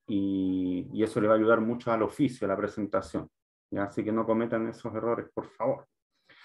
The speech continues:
¿Ya? Eh, pero fuera de eso, también súper presentable, eh, nos muestra los bocetos. Ella esto me contaba que era un trabajo real, que se lo hizo a una, eh, a una emprendedora.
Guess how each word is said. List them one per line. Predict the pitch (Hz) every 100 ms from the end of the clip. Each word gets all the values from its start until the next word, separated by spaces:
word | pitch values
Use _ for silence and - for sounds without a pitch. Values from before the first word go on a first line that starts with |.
| - _ _
¿Ya? | 127 139 135
Eh, | 143 135 131 127 123
pero | 135 135
fuera | 202 208
de | 208
eso, | 220 - 214 233
también | 143 135 131 95
súper | - 131 131
presentable, | - 113 113 107 - 160 165 160 151 147 147
eh, | - 107 104 101 98 95 95 _ _ -
nos | 101
muestra | 104 113 - 107
los | 92 92
bocetos. | 92 - 151 151 135 127 - _ _ _
Ella | 123 123 120
esto | 120 - 117 110 107 101 131
me | 104 101
contaba | 104 98 120
que | 117
era | 113
un | 113
trabajo | - 110 113 110
real, | 92 98 131 123 139 _ _
que | 101 90
se | -
lo | 92 110
hizo | 127 117
a | 107
una, | 110 107 - - _ - _ _ _ _
eh, | - 104 104 101 98 98 -
a |
una | 104 113
emprendedora. | 98 104 101 104 107 120 135